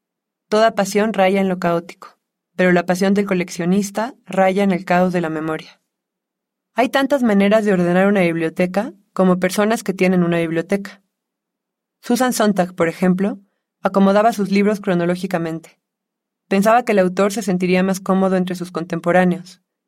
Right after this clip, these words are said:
y le hubiera angustiado, dijo alguna vez, ver a Pynchon junto a Platón. Carlos Monsiváis, por otro lado, acumuló tantos libros durante su vida que en sus últimos meses simplemente dejó de ordenarlos,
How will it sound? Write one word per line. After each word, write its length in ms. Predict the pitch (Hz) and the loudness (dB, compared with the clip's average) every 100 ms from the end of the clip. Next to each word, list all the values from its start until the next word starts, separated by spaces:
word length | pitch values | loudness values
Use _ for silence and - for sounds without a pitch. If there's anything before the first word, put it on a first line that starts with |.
| _ | _
y 100 | 196 | 0
le 80 | 196 | 2
hubiera 200 | 208 220 | 2 0
angustiado, 720 | 214 196 202 208 185 175 - _ | 0 0 0 0 0 -2 -8 _
dijo 240 | 175 180 | -6 0
alguna 320 | 185 185 185 180 | 0 2 2 2
vez, 380 | 180 - - _ _ _ - | -2 -6 -20 _ _ _ -4
ver 200 | 180 196 | 0 0
a 80 | |
Pynchon 540 | 196 196 196 220 240 - - | 0 0 0 0 -4 -6 -10
junto 260 | - 185 170 | -4 0 0
a 60 | |
Platón. 480 | 170 160 165 160 - _ _ _ _ _ _ _ _ - | -2 -4 -4 -6 -14 _ _ _ _ _ _ _ _ -4
Carlos 300 | 226 247 226 | 0 0 0
Monsiváis, 500 | 208 190 190 214 - | 0 0 2 2 0
por 160 | 196 | -2
otro 220 | 185 190 202 | -2 0 2
lado, 400 | 190 175 208 - _ _ _ | 2 0 -4 -14 _ _ _
acumuló 420 | 185 185 190 208 208 | -4 2 4 4 2
tantos 300 | 226 233 208 | -2 -2 0
libros 280 | 208 208 | 0 0
durante 340 | 196 175 175 175 | 0 -2 -2 -6
su 140 | 180 | -2
vida 340 | 180 175 180 - _ _ _ | 0 0 -2 -12 _ _ _
que 100 | 190 | -2
en 60 | 190 | 0
sus 140 | 202 | -2
últimos 360 | 220 254 226 190 | -2 0 2 2
meses 320 | 208 220 214 | 0 -2 -4
simplemente 520 | 208 208 196 196 202 | -2 0 0 0 0
dejó 280 | 180 190 185 | 0 0 2
de 80 | 190 | 0
ordenarlos, 640 | 175 180 180 170 202 - | 0 0 0 -4 -10 -20